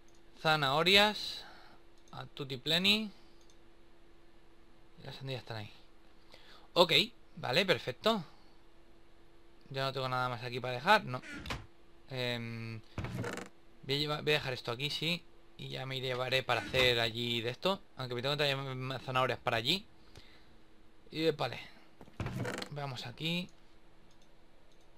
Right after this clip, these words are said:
Venga. Tengo otro. O sea que aquí. Esto me lo voy a llevar para allí para hacerlo. Que lo tenía que haber dejado ya.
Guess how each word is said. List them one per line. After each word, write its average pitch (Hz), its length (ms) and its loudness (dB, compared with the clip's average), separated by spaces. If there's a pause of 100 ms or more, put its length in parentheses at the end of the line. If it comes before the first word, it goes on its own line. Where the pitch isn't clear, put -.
(580)
Venga. - 480 -14 (1080)
Tengo 139 320 -6
otro. 151 560 -4 (160)
O 131 80 -12
sea 156 140 -12
que 151 160 -12 (100)
aquí. 131 340 -12 (1040)
Esto 175 360 2
me 180 80 6
lo - 0 -
voy 165 100 10
a - 20 10
llevar 170 220 10
para 156 120 8
allí 170 100 6
para 160 180 6
hacerlo. 123 480 2 (400)
Que - 120 -8
lo 123 100 -2
tenía 123 160 -2
que 151 60 6
haber 147 100 6
dejado 135 240 0
ya. 120 280 -2